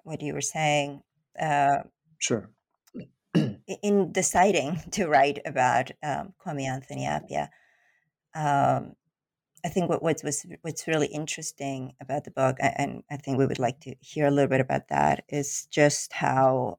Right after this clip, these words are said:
Speaker 1: um, y-, you know, how he came into your radar,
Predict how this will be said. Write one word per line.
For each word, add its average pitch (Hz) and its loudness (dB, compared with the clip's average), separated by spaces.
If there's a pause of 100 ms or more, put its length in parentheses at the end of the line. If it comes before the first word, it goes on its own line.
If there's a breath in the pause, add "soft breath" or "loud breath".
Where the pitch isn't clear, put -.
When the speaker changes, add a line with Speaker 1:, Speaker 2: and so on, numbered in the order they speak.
Speaker 1:
um, 131 2 (1400)
y-, 180 -2
you 220 4
know, 220 4
how 196 4
he 202 -4
came 180 2
into 151 0
your 139 4
radar, 139 2